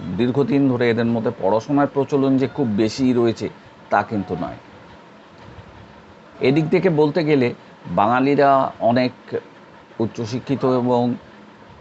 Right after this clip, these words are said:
আধুনিক সভ্যতা বা আধুনিক যুগের সঙ্গে তাল মিলিয়ে চলছেন। তাদের অনেক বড় বড় ডিগ্রি আছে, বিভিন্ন বিদেশের ডিগ্রিও রয়েছে,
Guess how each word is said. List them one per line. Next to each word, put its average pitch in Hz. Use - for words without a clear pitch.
আধুনিক 123
সভ্যতা 117
বা 107
আধুনিক 123
যুগের 113
সঙ্গে 117
তাল 104
মিলিয়ে 113
চলছেন। 107
তাদের 107
অনেক 113
বড় 104
বড় 110
ডিগ্রি 110
আছে, 107
বিভিন্ন 139
বিদেশের 127
ডিগ্রিও 127
রয়েছে, 98